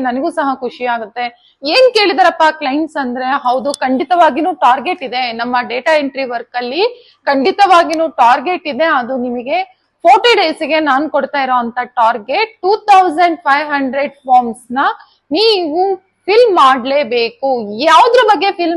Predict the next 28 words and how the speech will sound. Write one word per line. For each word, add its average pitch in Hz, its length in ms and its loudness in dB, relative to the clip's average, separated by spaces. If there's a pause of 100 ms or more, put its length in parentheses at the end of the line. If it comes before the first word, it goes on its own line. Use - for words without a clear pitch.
ಮಾಡ್ಬೇಕು 269 460 -4 (120)
ಅಂದ್ರೆ, 233 280 -6 (500)
actually 339 340 -2 (120)
ಕಂಟೆಂಟ್ 302 400 0 (120)
ನಾನ್ 330 180 0 (100)
ಕೊಡ್ತೀನಿ. 254 440 -2 (120)
ಕಂಟೆಂಟ್ 277 380 -4 (120)
ಮೀನ್ಸ್ 381 200 -6 (120)
ನೀವೇನ್ 285 360 -4 (100)
ವೆಬ್ಸೈಟ್ 277 540 -4 (100)
ಗೆ, 285 100 -4 (540)
ಸಾಫ್ಟ್ವೇರ್ 359 520 2
ಗೆ 381 140 4
ಅಮೌಂಟ್ 320 300 -2 (140)
ಕೊಟ್ಟು - 280 -2 (200)
ನೀವು 277 280 0 (520)
ವೆಬ್ಸೈಟ್ 381 440 0
ನ 359 140 4
ನಿಮ್ 285 180 -2
ಮೊಬೈಲ್ 330 260 2
ಗೆ 262 120 -10
ಹಾಕಿಸ್ಕೊಂಡಿರ್ತೀರಾ 262 920 -2 (140)
ಡೇಟಾ 262 300 0
ಎಂಟ್ರಿ 254 320 -6
ವರ್ಕ್ 233 280 -8 (120)
ಗೆ, 349 80 -2 (480)
ಅದ್ರಲ್ಲೇನೆ 381 580 4 (140)
ಕಂಟೆಂಟ್ 277 360 -6